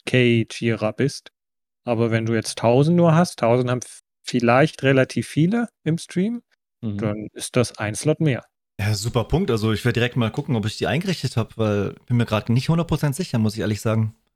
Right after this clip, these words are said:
Speaker 1: The more you know.
Speaker 3: <laughs>
Speaker 1: <laughs>
Speaker 3: Ja, cool.
Speaker 1: Also
Speaker 3: Gut,
Speaker 1: du
Speaker 3: dass wir
Speaker 1: siehst
Speaker 3: darüber
Speaker 1: auch auf
Speaker 3: gesprochen
Speaker 1: der,
Speaker 3: haben.
Speaker 1: ja, also ihr seht auch, wenn ihr das selber einen Kanal habt auf Twitch, ihr seht dann auch, wie viel Zuschauer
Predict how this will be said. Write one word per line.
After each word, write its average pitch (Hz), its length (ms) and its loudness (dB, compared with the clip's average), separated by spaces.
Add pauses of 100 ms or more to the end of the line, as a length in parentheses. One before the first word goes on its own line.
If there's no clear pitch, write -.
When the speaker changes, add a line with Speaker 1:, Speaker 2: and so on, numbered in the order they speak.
(920)
Speaker 1:
The 131 140 2
more 110 240 0
you 131 160 2
know. 123 280 0 (280)
Speaker 3:
<laughs> 233 80 0 (840)
Speaker 1:
<laughs> 165 680 0 (960)
Speaker 3:
Ja, 151 160 0 (140)
cool. 135 160 0 (640)
Speaker 1:
Also 131 180 6
Speaker 3:
Gut, 139 60 6
Speaker 1:
du 135 60 6
Speaker 3:
dass 127 60 4
wir 131 60 6
Speaker 1:
siehst - 20 6
Speaker 3:
darüber 156 200 4
Speaker 1:
auch 147 120 4
auf 156 120 4
Speaker 3:
gesprochen 165 100 2
Speaker 1:
der, 131 60 4
Speaker 3:
haben. 117 140 0 (300)
Speaker 1:
ja, 143 140 4 (140)
also 147 220 4
ihr 151 180 6
seht 143 260 4
auch, 165 260 4 (100)
wenn 139 180 4
ihr 139 80 4
das 131 200 2
selber 139 500 2
einen 127 100 -2
Kanal 123 380 -2
habt - 260 -2
auf 123 120 -4
Twitch, - 440 -4
ihr 123 120 0
seht 131 300 0
dann 160 180 4
auch, 147 420 2 (540)
wie 135 220 4
viel 175 260 2
Zuschauer 170 1000 -2